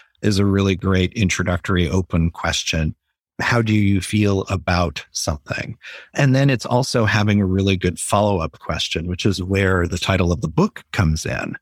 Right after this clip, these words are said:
Um, so you might tell me something about what's going on, and I'll just say, "Oh, interesting. Tell me more about that." And that phrase, "Tell me more about that," again, it's very open,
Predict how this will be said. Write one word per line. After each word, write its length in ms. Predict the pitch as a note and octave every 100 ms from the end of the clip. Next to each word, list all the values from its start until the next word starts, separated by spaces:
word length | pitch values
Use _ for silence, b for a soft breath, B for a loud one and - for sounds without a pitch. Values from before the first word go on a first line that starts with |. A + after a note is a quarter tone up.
| B B B _
Um, 400 | A#2 G2 F#2 F#2
so 120 | F2 A2+
you 220 | A2 B2
might 240 | A#2 G2+ -
tell 180 | - A#2
me 280 | A2 F#2 F2
something 560 | - F2+ E2+ - A2 -
about 220 | G#2 F#2
what's 180 | F#2+ -
going 280 | F2+ F2
on, 180 | F2 G2
and 120 | A2
I'll 120 | G2+ G#2
just 220 | A#2+ -
say, 180 | B2+ C3
"Oh, 220 | F#3 D#3+
interesting. 420 | D#3+ D3+ - G2+
Tell 220 | - C#3
me 120 | D#3 C#3
more 220 | A#2 A2+
about 320 | G2 D#2 -
that." 260 | - - - _ _ _ _ _ B B B B _ _
And 140 | B2 B2
that 220 | D3+ -
phrase, 320 | D#3+ D3+ B2+
"Tell 160 | D3 C#3+
me 100 | C3
more 220 | B2+ C3
about 220 | A#2+ G#2+
that," 160 | G2+ G#2
again, 360 | G#2 C3 B2+
it's 200 | A2 -
very 280 | - G#2+ B2+
open, 500 | G#2+ A#2+ G#2 F#2+